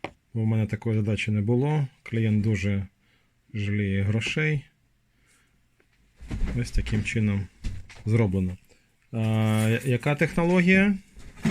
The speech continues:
Це у нас не закльопка. Це у нас гвинтик. Був закручений гвинтик, підготовлена,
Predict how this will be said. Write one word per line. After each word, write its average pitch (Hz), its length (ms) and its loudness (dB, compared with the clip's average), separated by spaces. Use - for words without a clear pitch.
Це - 260 0
у 127 100 4
нас 110 640 0
не 98 1000 2
закльопка. 101 840 -2
Це - 180 -14
у 147 100 -4
нас 120 280 -4
гвинтик. 92 760 -6
Був 98 160 -4
закручений 101 580 -2
гвинтик, 165 640 -2
підготовлена, 98 880 -2